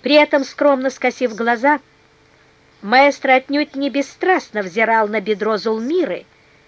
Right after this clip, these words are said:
которое виднелось сквозь прозрачную ткань пеньюара.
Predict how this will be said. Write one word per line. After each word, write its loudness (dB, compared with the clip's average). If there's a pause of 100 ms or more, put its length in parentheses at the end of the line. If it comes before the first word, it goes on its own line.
(380)
которое 4
виднелось 0
сквозь -2
прозрачную 0
ткань -2
пеньюара. -4